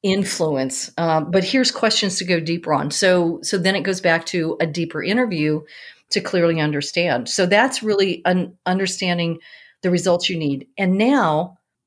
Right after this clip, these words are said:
second step about this. So the first one is redefine the results you want. The second step is, um, re-engage your employees. And there's been a lot of information that, um, group calls, like group staff meetings that used to be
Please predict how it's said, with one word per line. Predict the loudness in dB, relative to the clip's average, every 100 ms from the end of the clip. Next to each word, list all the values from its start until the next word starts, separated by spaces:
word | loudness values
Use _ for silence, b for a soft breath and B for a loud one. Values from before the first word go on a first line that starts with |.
| -6
second | 0 2 2 0 -2
step | 0 -2 -2
about | -2 0 0 -2
this. | -4 -2
So | 0
the | 0
first | 2 0 2
one | 0
is | 0
redefine | -2 -2 0 0 0
the | -2
results | -4 -4 0 -2 -2
you | -4
want. | -2 -2 -4
The | -4
second | -2 0 0 0 -2
step | 0 2 2 -2 _ B B B B -4
is, | 2 4 4 2 -2
um, | 0 2 2 2 -2 -4 -10 -18
re-engage | -8 -2 2 2 2 0 0
your | -2
employees. | -2 -2 0 -2 -4 -10 -12 _ b b b b -4
And | -2
there's | -2 0
been | 2
a | 2
lot | 4 4 4
of | 2
information | -2 -2 -2 0 0 0 -2 0
that, | 2 4 4 0 -6
um, | -2 0 0 -4 B B B -8
group | 0 2 2 -2
calls, | -2 2 4 4 2 0 -2
like | -2 0 -2
group | -2 0 0
staff | 0 2 2 2
meetings | -2 0 0 2
that | 0 0
used | 0 -2
to | -4
be | -4 -2 0 -4